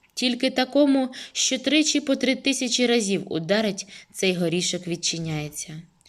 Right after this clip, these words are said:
Заведіть його в терем і посадіть на престолі, а два інші брати хай повинуються йому». Поклонилися всі найменшому синові,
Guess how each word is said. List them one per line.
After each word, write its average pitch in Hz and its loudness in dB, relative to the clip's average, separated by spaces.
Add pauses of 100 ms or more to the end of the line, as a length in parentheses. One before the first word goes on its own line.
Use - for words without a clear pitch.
(300)
Заведіть 190 0
його 190 2
в 175 -6
терем 202 2
і 175 0
посадіть 185 -4
на 180 -2
престолі, 160 -6 (440)
а 175 0
два 165 2
інші 240 0
брати 220 0
хай 175 0
повинуються 165 -2
йому». 156 -4 (3500)
Поклонилися 202 0
всі 220 -4
найменшому 180 -4
синові, 170 -6